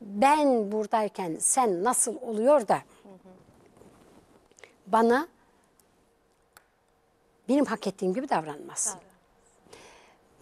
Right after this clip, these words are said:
Speaker 1: Dolayısıyla kendi içinde Allah kul ilişkisini, insanın insanla ilişkisini doğru konumlandıramadığında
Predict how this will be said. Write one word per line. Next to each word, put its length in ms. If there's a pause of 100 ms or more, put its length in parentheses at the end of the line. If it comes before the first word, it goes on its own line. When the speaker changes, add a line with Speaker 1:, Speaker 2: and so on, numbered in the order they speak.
(580)
Speaker 1:
Dolayısıyla 720 (280)
kendi 400
içinde 680 (640)
Allah 340 (140)
kul 300
ilişkisini, 1000 (560)
insanın 800
insanla 680
ilişkisini 920 (360)
doğru 280
konumlandıramadığında 1800